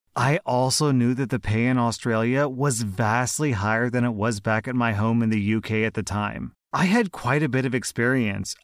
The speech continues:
a great resume, great qualifications in the industry and academically, and I was young and eager.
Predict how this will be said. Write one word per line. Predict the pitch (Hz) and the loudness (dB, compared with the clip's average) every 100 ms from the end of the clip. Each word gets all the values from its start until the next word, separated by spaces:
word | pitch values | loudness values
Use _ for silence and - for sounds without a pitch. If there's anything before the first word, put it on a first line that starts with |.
| - | -2
a | 127 | -2
great | 104 107 120 131 | -2 0 0 0
resume, | 110 107 107 120 127 131 131 - 95 | 0 0 2 2 2 0 -2 -4 -10
great | - 117 147 | -2 0 0
qualifications | - 135 139 127 127 117 117 135 117 | 0 0 0 -4 -4 0 0 0 0
in | 117 | 2
the | 110 | 0
industry | 110 113 113 127 120 | 0 0 -2 0 0
and | |
academically, | 107 107 113 101 104 113 - 123 127 127 123 117 | 0 -2 -2 -2 0 0 0 0 0 0 -2 -2
and | 117 123 127 - | 0 2 0 -2
I | - 139 | -2 0
was | 170 165 107 | 2 0 0
young | 113 127 156 | 0 2 2
and | 127 | 2
eager. | 117 143 127 113 - | 0 -2 -2 -6 -6